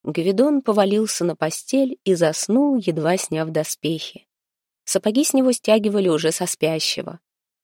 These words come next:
Рядом с ним, свернувшись клубочком, спала рыжая белка. Жители Деметриеграда бегали на берег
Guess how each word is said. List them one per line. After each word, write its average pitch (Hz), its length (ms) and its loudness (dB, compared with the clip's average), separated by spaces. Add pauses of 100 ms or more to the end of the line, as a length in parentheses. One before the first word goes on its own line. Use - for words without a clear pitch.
(220)
Рядом 156 300 2
с - 100 -6
ним, 208 180 2
свернувшись 175 540 0
клубочком, 170 580 -4
спала 196 420 -2
рыжая 185 340 0
белка. 151 580 -8 (800)
Жители 160 420 -4
Деметриеграда 156 840 -2
бегали 165 480 -4
на 165 160 -6
берег 175 460 -4